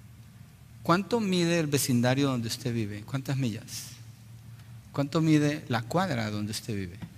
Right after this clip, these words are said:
¿Cuántas millas? Más de diez mil millas en tiempos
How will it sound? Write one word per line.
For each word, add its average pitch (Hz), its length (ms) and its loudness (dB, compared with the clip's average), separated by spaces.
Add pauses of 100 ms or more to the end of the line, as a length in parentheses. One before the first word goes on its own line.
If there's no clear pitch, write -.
(260)
¿Cuántas 131 280 -4
millas? 120 460 -6 (3500)
Más 127 180 -2
de 143 100 4
diez 120 340 0
mil 139 180 2
millas 113 600 -6 (1400)
en 107 320 -2 (220)
tiempos 139 760 0